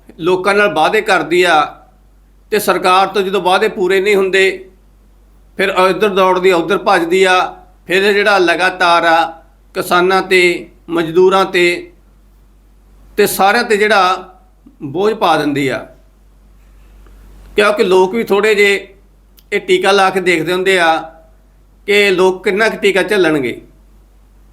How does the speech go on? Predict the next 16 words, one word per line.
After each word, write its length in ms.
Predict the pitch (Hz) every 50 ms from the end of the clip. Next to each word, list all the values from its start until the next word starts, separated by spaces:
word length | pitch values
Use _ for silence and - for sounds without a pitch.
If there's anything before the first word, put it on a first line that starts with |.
| - - -
ਅਜੇ 220 | - 156 165 185 185
ਤਾਂ 120 | 160 151
ਥੋੜ੍ਹੀ 280 | - 175 170 175 202 220
ਜਿਹੀ 100 | 208 -
ਸਰੰਜੀ 360 | 202 180 180 175 170 175 180
ਭਰੀ 280 | 185 202 185 175 165
ਆ, 80 | 165 165
ਅਜੇ 120 | 165 170
ਤਾਂ, 360 | 165 151 165 165 165 165 165 - - - - - _ - _ -
ਅਜੇ 120 | 165 160
ਤਾਂ 80 | - 196
ਵੱਡੇ 260 | 165 170 170 160 185
ਟੀਕੇ 260 | 185 185 180 175 185
ਲੱਗਣਗੇ 380 | 180 175 160 143 165 175 180 170
ਤੁਹਾਡੇ, 400 | 175 185 175 156 135 120 113 107 - - - - - - - _ _ _ _ _ _ _ _ _ _ -
ਵੱਡੀ 720 | 143 135 156 - 147 160 196 208 208 208 196 185 - -